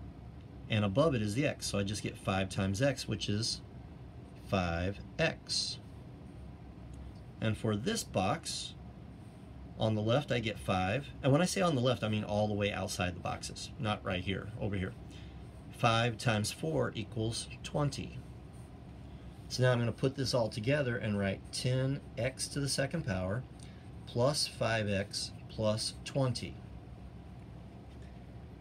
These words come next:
Now, you probably already familiar from middle school with a skill we call distribution.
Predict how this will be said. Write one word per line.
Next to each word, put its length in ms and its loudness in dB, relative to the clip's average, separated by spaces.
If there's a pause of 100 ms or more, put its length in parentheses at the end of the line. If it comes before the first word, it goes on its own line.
(500)
Now, 240 8
you 180 -2
probably 600 4
already 360 6
familiar 600 4
from 640 2
middle 300 4
school 480 0 (520)
with 460 4 (120)
a 560 6
skill 540 4
we 100 0
call 300 4 (140)
distribution. 880 0